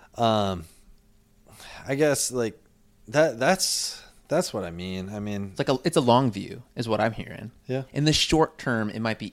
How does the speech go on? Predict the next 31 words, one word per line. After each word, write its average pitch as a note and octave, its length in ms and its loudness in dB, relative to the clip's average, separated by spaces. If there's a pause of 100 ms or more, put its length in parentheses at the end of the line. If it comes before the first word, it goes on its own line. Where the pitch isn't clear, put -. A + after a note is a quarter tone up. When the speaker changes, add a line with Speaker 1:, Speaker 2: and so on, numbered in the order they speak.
Speaker 2:
easier G#2+ 300 -6
to G2+ 80 -10
just G2 200 -8
snap, G2+ 480 -6 (100)
respond G2+ 720 -6 (260)
in G2+ 100 0
Speaker 1:
Right. F#2+ 120 2
Speaker 2:
anger. A#2+ 380 -4 (360)
Speaker 1:
Right. F2+ 180 -4 (200)
Speaker 2:
But C3 120 0
in C3 80 4
the A#2 80 4
long D3+ 320 2 (200)
term, G2+ 380 -4 (360)
that - 80 -6
just - 220 -6
eats - 240 -4
at - 160 -4
you. G2 120 -6 (480)
Speaker 1:
Right. G#2 220 -4 (160)
Speaker 2:
Kinda B2 160 2
kills C#3 260 0
you B2 60 -2
from A#2 100 0
the G2 80 -2
inside. - 440 -4 (180)
Speaker 1:
Right. G#2 240 4 (1400)
And, A#2 220 -2
and A2+ 160 -4
frankly, C3 500 4
it, A#2+ 200 2